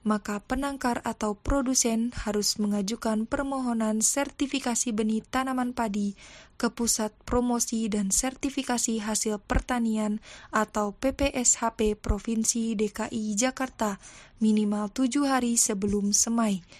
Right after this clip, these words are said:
dengan melampirkan bukti kebenaran varietas dan sketsa lapangan.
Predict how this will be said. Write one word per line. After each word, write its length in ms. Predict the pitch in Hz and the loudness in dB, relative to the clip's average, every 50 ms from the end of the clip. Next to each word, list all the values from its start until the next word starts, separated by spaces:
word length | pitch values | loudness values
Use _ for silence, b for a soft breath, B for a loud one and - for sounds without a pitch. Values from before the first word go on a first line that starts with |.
| B B B B | B B B B
dengan 420 | B 196 208 214 208 214 208 196 196 | B 2 2 4 4 2 0 0 0
melampirkan 800 | 196 202 226 247 262 262 - 277 262 254 - 240 233 226 226 | 0 2 2 0 0 0 -2 -2 -2 -2 0 0 0 2 0
bukti 480 | 214 220 214 214 - - 214 208 202 - | 0 -2 -4 -6 -6 -4 -2 -2 -2 -4
kebenaran 720 | - - 254 262 269 277 269 262 247 240 233 233 226 233 | -4 -4 -4 -2 -2 -2 0 0 0 0 0 0 0 -2
varietas 800 | 233 - - - 294 294 285 269 262 254 - 240 226 233 - - | -4 -6 -2 -2 0 0 0 0 0 0 0 0 0 0 0 0
dan 240 | - 214 208 202 202 | 0 -2 -2 0 2
sketsa 640 | - - - - 240 233 - - - 233 226 220 214 | 2 2 2 0 -6 -6 -4 -4 -2 -2 -2 -4 -4
lapangan. 560 | 214 220 220 - 233 214 202 190 170 160 160 | -4 -4 -2 -2 -2 -2 -2 -4 -4 -6 -10